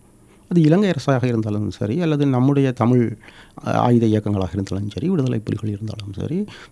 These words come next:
பேசியதற்காகவும் எழுதியதற்காகவும் கொல்லப்பட்டவர்கள் ஆயிரம். எத்தனையோ பேர் நாட்டை விட்டு தப்பி ஓடினார்கள். இன்றைக்கு அந்த சூழல் வெகுவாக மாறியிருக்கிறது. முற்றாக இல்லை என்று சொல்ல மாட்டேன், ஆனால் வெகுவாக மாறியிருக்கிறது.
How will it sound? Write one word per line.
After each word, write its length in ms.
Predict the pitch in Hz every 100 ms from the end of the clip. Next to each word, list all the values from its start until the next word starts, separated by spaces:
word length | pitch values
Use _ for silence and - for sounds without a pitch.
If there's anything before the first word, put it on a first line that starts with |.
| -
பேசியதற்காகவும் 800 | 190 - 156 143 - 120 131 113
எழுதியதற்காகவும் 960 | 117 180 175 147 131 - 113 117 117 117 -
கொல்லப்பட்டவர்கள் 1000 | 170 208 - 139 139 117 107 117 117 110 -
ஆயிரம். 460 | 131 143 131 - - - _ _ _ -
எத்தனையோ 360 | 147 208 185
பேர் 140 | 156 160
நாட்டை 280 | 127 156 143
விட்டு 180 | 113
தப்பி 320 | - 135 - 170
ஓடினார்கள். 460 | 117 95 - - - - - _ -
இன்றைக்கு 420 | 170 233 240 214
அந்த 160 | 170 131
சூழல் 460 | - 175 190 233 - _ - _
வெகுவாக 500 | 165 190 233 226 208
மாறியிருக்கிறது. 580 | 131 113 101 - - - -
முற்றாக 580 | 151 160 - 254 247
இல்லை 260 | 254 208 196
என்று 140 | 196
சொல்ல 180 | 151 139
மாட்டேன், 400 | 127 113 139 202 -
ஆனால் 220 | 165 214 226
வெகுவாக 460 | 233 247 226 151
மாறியிருக்கிறது. 680 | 127 113 104 98 - -